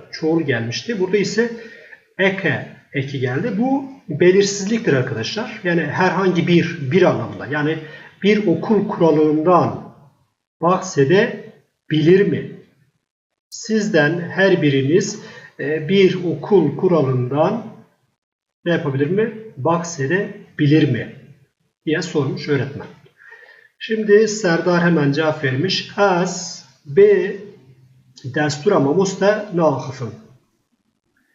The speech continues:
Az, şahıs zamiri ben anlamında. B, B, siz, siz, medan, madan olumsuzluk ifadesi kadar sonrasında gelen kelimeye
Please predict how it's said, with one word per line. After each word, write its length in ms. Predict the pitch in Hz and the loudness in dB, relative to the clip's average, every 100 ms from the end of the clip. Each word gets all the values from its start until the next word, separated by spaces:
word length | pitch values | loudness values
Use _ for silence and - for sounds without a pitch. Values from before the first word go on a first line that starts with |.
| _ _ _ _ - | _ _ _ _ -6
Az, 420 | - 170 196 - - | 0 2 2 -2 -2
şahıs 340 | 170 - - | -2 -2 -4
zamiri 440 | 135 117 160 170 | -4 -2 -4 -2
ben 140 | 147 143 | 0 0
anlamında. 600 | 107 101 98 - 127 147 - - - - _ - _ _ _ _ | 0 -4 -10 -10 -10 -10 -14 -20 -20 -20 _ -20 _ _ _ _
B, 140 | 139 202 185 175 202 202 226 202 | 4 6 6 2 -2 -2 -4 2
B, 200 | 196 202 | 6 6
siz, 760 | 202 - - 233 220 - - - | 4 -6 -2 4 4 2 -6 0
siz, 560 | 220 208 - - 165 | 2 2 0 -4 0
medan, 440 | 185 185 180 196 170 | 2 4 4 2 2
madan 380 | 175 156 160 | 2 4 2
olumsuzluk 640 | 175 170 165 - 151 165 170 | 2 2 0 -2 -6 -6 -4
ifadesi 560 | 131 139 123 120 - - | -4 -2 -2 -4 -8 -4
kadar 640 | 185 - 139 156 - - 190 165 | -4 0 -2 -2 -8 -12 -12 -12
sonrasında 760 | - 156 143 143 139 - 123 | -4 -2 0 0 -2 -4 -4
gelen 280 | 135 135 110 - | 0 0 -2 -2
kelimeye 560 | 175 139 120 127 156 | 0 2 0 0 -2